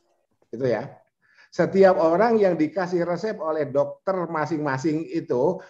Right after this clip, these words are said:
maka resep itu hanya berlaku bagi dirinya. Jadi jangan posting resep kita ke medsos tuh sebagai bentuk kebenaran. <laughs> Itu. Kan kita suka posting tuh. Posting,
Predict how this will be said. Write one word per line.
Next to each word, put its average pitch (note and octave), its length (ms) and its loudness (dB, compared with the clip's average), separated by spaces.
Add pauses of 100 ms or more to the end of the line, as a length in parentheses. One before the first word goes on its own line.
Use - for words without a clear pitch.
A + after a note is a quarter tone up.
maka F#3 320 -2
resep D#3+ 320 -6
itu F3 240 -6
hanya C#3+ 240 -2
berlaku B2+ 560 -4
bagi G#2+ 400 -8
dirinya. A2 480 -8 (960)
Jadi F#3 240 -6
jangan D3+ 240 0
posting F3 400 -2
resep D#3 240 -6
kita D#3 320 -8
ke D3 400 -4 (720)
medsos G#2+ 480 -8
tuh - 400 -8 (480)
sebagai A#2 400 -10
bentuk A#2+ 240 -6
kebenaran. C3+ 640 -8 (560)
<laughs> - 880 -10 (500)
Itu. F3 400 2 (240)
Kan B3 160 2
kita C4+ 320 4
suka D4 160 4
posting A#3 560 4
tuh. A#3+ 200 8 (440)
Posting, A#3 340 2